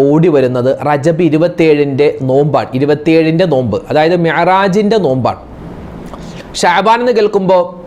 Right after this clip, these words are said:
ഷാബാൻ പതിനഞ്ചിൻ്റെ ബറാഅത്ത് രാവിൻ്റെ നോമ്പ് നമ്മളിലേക്ക്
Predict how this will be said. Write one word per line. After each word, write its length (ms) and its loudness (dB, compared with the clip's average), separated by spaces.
ഷാബാൻ 400 0
പതിനഞ്ചിൻ്റെ 640 2
ബറാഅത്ത് 500 2
രാവിൻ്റെ 380 0
നോമ്പ് 280 2
നമ്മളിലേക്ക് 440 0